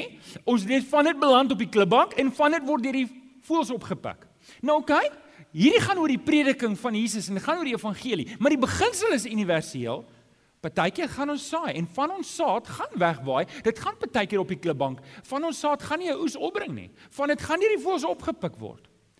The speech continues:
Maar waar posisioneer ek myself in tweeduisend en sewentien as ek die saad saai? Ek moet kyk in my lewe.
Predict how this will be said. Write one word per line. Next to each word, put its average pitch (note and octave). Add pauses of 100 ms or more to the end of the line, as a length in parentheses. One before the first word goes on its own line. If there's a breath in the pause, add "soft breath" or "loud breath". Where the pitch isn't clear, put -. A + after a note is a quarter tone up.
(320 loud breath)
Maar A3+ (100)
waar D4
posisioneer C4
ek -
myself A#3
in G#3
tweeduisend G3+
en F3
sewentien D#3
as E3+
ek -
die C3+
saad G#2+
saai? - (1160 loud breath)
Ek -
moet A4+
kyk B4+
in -
my -
lewe. A2+